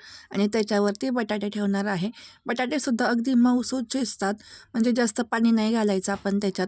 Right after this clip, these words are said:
त्यामुळे काय होतं, गिजगा होत नाहीत. अगदी छान आपल्याला हवे त्या पद्धतीने बटाटेसुद्धा, अ, मऊ होतात.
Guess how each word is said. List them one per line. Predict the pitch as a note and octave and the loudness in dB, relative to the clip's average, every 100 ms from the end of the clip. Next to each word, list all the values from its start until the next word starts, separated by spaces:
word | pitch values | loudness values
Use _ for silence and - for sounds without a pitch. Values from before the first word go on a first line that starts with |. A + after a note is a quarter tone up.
| - | -4
त्यामुळे | A#3 G#3 G#3+ | -2 0 0
काय | G#3+ A3+ | -2 0
होतं, | G#3 G#3 F#3+ | 0 0 2
गिजगा | G#3+ G#3+ A3 G#3+ | 2 2 2 0
होत | A3+ - | 0 -2
नाहीत. | F#3 F#3 - - - - _ - - | 0 0 -2 -10 -20 -20 _ -14 -4
अगदी | A3+ A3 A#3 - | 0 2 0 0
छान | A#3 A#3 | 0 0
आपल्याला | A3 A#3+ A3 | 0 0 0
हवे | A#3+ G#3 G#3 - - - | 2 0 0 -6 -16 -6
त्या | A#3 | -2
पद्धतीने | A#3+ G#3+ A3 G#3+ A3+ A3 | 0 0 0 0 0 0
बटाटेसुद्धा, | A3+ G#3+ G3+ G3+ A3+ G3 A#3 - - - - | -2 -2 -2 -2 -4 -6 -8 -10 -18 -16 -4
अ, | G3+ G3+ G3+ | 0 2 2
मऊ | A3 A3+ G#3+ | 2 0 -2
होतात. | G#3 G3 | -4 -4